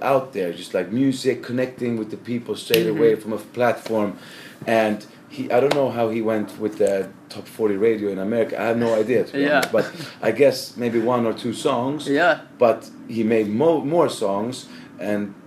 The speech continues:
Speaker 1: and he sold out anyway.
Speaker 2: Yeah, I mean,
Speaker 1: So it's
Speaker 2: yeah.
Speaker 1: sick, you know, it's kinda sick. But coming back to your question is, yes, there is vibes and sounds and creativity that we, we make just to maybe,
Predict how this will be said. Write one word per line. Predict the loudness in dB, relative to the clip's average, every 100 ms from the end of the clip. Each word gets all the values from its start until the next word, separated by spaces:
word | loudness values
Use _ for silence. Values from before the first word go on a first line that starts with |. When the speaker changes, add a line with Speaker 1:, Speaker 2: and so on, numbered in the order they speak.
| -10
Speaker 1:
and | -4 -2 -2 -6
he | -8
sold | -2 2 4
out | 4 2 -2
anyway. | -2 -2 -4 -12 -10
Speaker 2:
Yeah, | -4 -2
I | -2
mean, | -4 -8
Speaker 1:
So | -2 4 4
it's | 4 2
Speaker 2:
yeah. |
Speaker 1:
sick, | 4 6 4 0
you | -6
know, | -2 0
it's | 2 0 0
kinda | -4
sick. | 0 2 2
But | 0 -2 -6 -20 -20 -20 -6
coming | -2 2
back | 2 0
to | 0
your | 0 0
question | 0 2 2 0 -2 -2
is, | -4 -4
yes, | 2 2 2 -8 -18 -20 -8 0
there | 2
is | 2 -2 -8 -6
vibes | 0 4 4 2 -4
and | -10
sounds | -2 0 0 -2 -6
and | -8 -8 -8 -14 -20 -20 -8
creativity | -4 -4 -4 -6 -8 -10 -6 -4 -6 -4
that | -6 -4
we, | -6 -6 -6 -8
we |
make | -4 -2 -4 -8 -20 -20 -6
just | -2 -2 -4 -10
to | -8
maybe, | -6 -6 -6